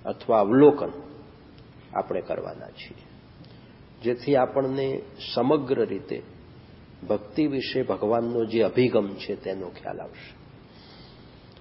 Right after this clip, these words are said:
પણ બારમા અધ્યાયની અંદર પણ ભગવાને જે ભક્તિ તત્વ વિશે પોતાના વિચારોની રજૂઆત કરી છે તેનું અધ્યયન કરવાથી એમ લાગે છે કે અત્યારે જે સંસારમાં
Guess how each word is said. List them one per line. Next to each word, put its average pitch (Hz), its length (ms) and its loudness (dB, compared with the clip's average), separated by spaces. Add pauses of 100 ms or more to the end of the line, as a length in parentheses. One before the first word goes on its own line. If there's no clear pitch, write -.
(180)
પણ 143 100 -8
બારમા 127 400 6
અધ્યાયની 147 640 0
અંદર 135 340 -2
પણ - 320 -2 (1000)
ભગવાને 123 480 4
જે 117 200 0
ભક્તિ 101 440 -4
તત્વ 123 480 -2
વિશે 110 360 -4
પોતાના 110 540 -2
વિચારોની 110 680 0
રજૂઆત 110 720 2
કરી 110 240 -4
છે 110 220 -6
તેનું 101 400 -6
અધ્યયન 110 460 0
કરવાથી 104 560 -4
એમ 104 200 -6
લાગે 90 280 -6
છે - 220 -20 (1700)
કે - 80 -10
અત્યારે 147 580 -4
જે 139 160 -4
સંસારમાં 123 840 -4